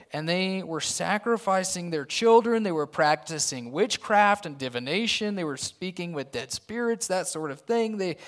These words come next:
they provoked the Lord to anger. And so Second Kings sixteen three says of King Ahaz of Judah that he walked in the way of the kings of Israel.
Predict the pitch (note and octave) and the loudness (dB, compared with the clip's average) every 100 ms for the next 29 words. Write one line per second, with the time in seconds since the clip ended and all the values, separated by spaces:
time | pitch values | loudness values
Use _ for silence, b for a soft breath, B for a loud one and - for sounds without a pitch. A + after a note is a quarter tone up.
0 | B B F3 F3 F#3 D#3 D3+ F#3+ G#3+ - | B B -4 -2 2 2 4 4 4 0
1 | - F#3+ E3+ E3+ E3+ E3 D#3 - D#3 E3+ | -4 -2 0 0 0 -2 -6 -8 -6 -4
2 | E3+ D3 C3 - C#3+ - G3+ G3+ F3 - | -4 -6 -6 -4 -2 0 0 -2 -10 -12
3 | - F3+ D3+ C#3+ - - b b b - | -10 -8 -8 -8 -8 -10 b b b -4
4 | F#3 F3 - G3+ F#3 E3+ D#3+ D3+ C3+ - | -2 -2 -4 -4 -6 -6 -2 0 0 0
5 | C#3 C#3 B2+ - F#3+ F3+ - D#3+ D#3+ C3 | 0 -2 -6 -10 -8 -8 -8 -4 -4 -2
6 | B2 B2 - - B2 C#3 D3+ C#3 B2 A2+ | -2 -2 -6 -10 -16 -8 -4 -2 -2 -4
7 | B B B A#2 - A#3 A#3 G3 G#3 A3+ | B B B -10 -6 -2 -2 6 10 10
8 | A#3+ A#3+ F3+ E3+ D#3+ F3 G3+ G#3 G3 F#3 | 10 4 -4 -4 -2 2 6 6 4 -2
9 | - G3 E3 D#3 E3+ F#3+ D3+ A#2 A#2+ C#3+ | -2 -4 -2 0 2 2 0 -2 -4 -6